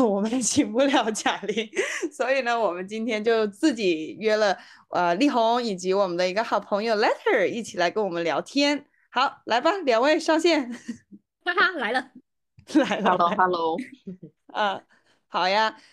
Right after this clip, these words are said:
Speaker 1: 呃，你们 Letter 说你是初一看的，对吧？
Speaker 3: 对，我是大年初一。
Speaker 1: 嗯，然后力宏呢，就是
Speaker 2: 我是刚刚看完。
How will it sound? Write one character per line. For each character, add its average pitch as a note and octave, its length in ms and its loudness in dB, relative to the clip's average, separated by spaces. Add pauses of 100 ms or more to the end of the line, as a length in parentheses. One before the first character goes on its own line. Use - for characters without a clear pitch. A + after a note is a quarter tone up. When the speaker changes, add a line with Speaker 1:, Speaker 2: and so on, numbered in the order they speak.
(100)
Speaker 1:
呃， A3+ 340 2
你 B3 180 0
们 C4 360 0 (260)
Letter E4 340 4
说 C#4 220 2
你 B3+ 160 -2
是 A#3+ 140 -4
初 A#3+ 200 -8
一 A#3 200 -4
看 A#3 280 -4
的， E3+ 320 -2
对 F#3+ 120 -6
吧？ E3 240 -4 (560)
Speaker 3:
对， E3+ 260 4
我 D3+ 140 2
是 G3+ 100 -8
大 F#3 140 2
年 E3 180 -4
初 F3 220 -8
一。 E3+ 340 -4 (640)
Speaker 1:
嗯， F#3+ 320 -4 (280)
然 G3 180 -2
后 C4 280 2
力 D4 200 4
宏 A#3+ 180 -2
呢， A#3+ 160 0
就 B3 140 0
是 B3 60 0
Speaker 2:
我 - 60 -2
是 B3 180 2
刚 A3 160 0
刚 G3+ 120 2
看 C4 160 0
完。 A3 160 0